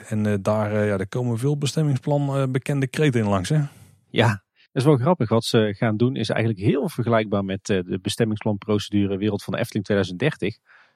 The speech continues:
Speaker 2: Want ze kijken dus echt, eh, enorm ver, eh, de toekomst in. Volgens mij tot tweeduizend zesenveertig zelfs. Eh, en ze weten ook nog niet precies wat ze waar willen. Hè, ook weer heel vergelijkbaar met de situatie van de Efteling. Maar ze willen vooral, eh, de, de lucht en de ruimte creëren om, eh, de komende tientallen jaren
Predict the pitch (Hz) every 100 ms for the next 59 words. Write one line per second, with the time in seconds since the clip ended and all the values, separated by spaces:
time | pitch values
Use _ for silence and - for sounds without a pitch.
0 | _ - 101 - - 110 127 104 - 120
1 | - 120 107 - 120 135 180 127 120 117
2 | - 107 98 101 214 - 160 - 147 170
3 | 135 113 117 107 110 127 113 104 98 101
4 | - 143 113 98 170 - 139 - 135 156
5 | - - - 107 104 107 - 101 101 -
6 | 104 107 113 113 - 107 101 107 117 156
7 | 110 - 107 87 123 - 160 147 - 113
8 | 104 139 147 107 139 160 190 _ - 151
9 | 139 120 139 127 127 113 113 117 127 123
10 | - - 123 113 - 113 110 107 - 117
11 | 151 - - _ - 117 110 120 110 107
12 | 110 104 98 104 98 95 98 101 98 110
13 | 120 104 104 95 104 113 110 - 95 92
14 | 95 92 - 95 92 90 92 - 104 95
15 | 92 110 98 95 92 92 92 92 87